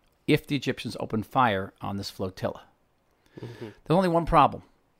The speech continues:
Speaker 1: No country wanted to contribute any ships. And even Congress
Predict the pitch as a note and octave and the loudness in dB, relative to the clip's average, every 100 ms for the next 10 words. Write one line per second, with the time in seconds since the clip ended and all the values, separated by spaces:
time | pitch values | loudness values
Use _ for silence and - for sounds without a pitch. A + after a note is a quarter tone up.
0 | _ - C#3+ E3+ E3+ C#3 C#3+ C3 B2+ - | _ 2 4 4 2 0 2 2 2 -4
1 | A2 - A#2 A2 G#2 G2 - A2 - - | -10 -4 -2 0 0 -2 -2 -2 -2 -6
2 | - - _ _ - - - _ - B2 | -12 -16 _ _ -20 -20 -20 _ 0 4
3 | D#3+ F3 - A3+ C#4+ A#3 B2 - | 6 4 4 6 8 6 0 -6